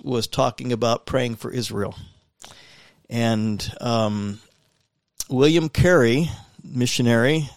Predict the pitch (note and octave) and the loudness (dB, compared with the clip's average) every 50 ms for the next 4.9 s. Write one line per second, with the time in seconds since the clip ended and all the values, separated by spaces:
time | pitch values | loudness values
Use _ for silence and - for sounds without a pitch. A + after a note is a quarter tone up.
0 | _ - - - - - C3 A2+ G#2+ G#2 A#2 C3 B2+ A2+ - - - - - - | _ -8 -4 -2 -2 0 0 0 0 0 0 -2 -4 -4 -4 -4 -4 -2 2 2
1 | C#3 C#3+ - - - - C3 - B2+ C3+ C3+ D3 - _ - C#3+ C3+ C3+ C3 A#2 | 2 2 0 -4 -14 -14 -8 -2 0 0 0 0 -2 _ -2 -2 0 -2 -4 -6
2 | - - B2+ A#2+ A2 A2+ A2+ A2+ A2+ A#2+ B2 C#3+ D3+ D3 A#2 - _ _ _ _ | -6 -6 -4 -4 -2 0 2 4 4 4 2 2 0 -4 -10 -12 _ _ _ _
3 | _ - C3 A2 - - - E3+ D#3+ - - - - - - _ _ _ _ _ | _ -6 -6 -6 -2 -2 0 0 0 -2 -6 -14 -14 -14 -16 _ _ _ _ _
4 | _ _ - B2 A#2+ B2+ - _ - A#2+ A#2 A2+ A2+ G#2+ A2 - - - | _ _ -2 0 0 -2 -2 _ -6 -4 -4 -4 -4 -4 -4 -4 -4 -6